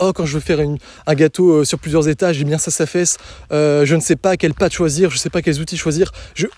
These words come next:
à la base, je savais pas tout ça. Comment je me suis renseigné ? Comment je savais, alors que j'ai jamais planté un seul plant de tomate de ma vie ou quoi que ce soit au niveau de la terre, je sais quels sont les problèmes des gens qui sont dans la thématique du jardinage ?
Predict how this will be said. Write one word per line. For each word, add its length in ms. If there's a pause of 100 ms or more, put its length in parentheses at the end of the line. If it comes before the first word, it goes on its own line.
à 80
la 100
base, 220
je 60
savais 240
pas 120
tout 120
ça. 200 (340)
Comment 260
je 100
me 60
suis 160
renseigné ? 480 (340)
Comment 280
je 120
savais, 420
alors 200
que 80
j'ai 140
jamais 260
planté 580
un 80
seul 220
plant 320
de 80
tomate 440
de 80
ma 140
vie 160
ou 80
quoi 180
que 60
ce 100
soit 200
au 20
niveau 160
de 80
la 80
terre, 320 (380)
je 160
sais 240
quels 120
sont 140
les 100
problèmes 400
des 140
gens 280 (440)
qui 100
sont 140
dans 80
la 80
thématique 320
du 100
jardinage ? 520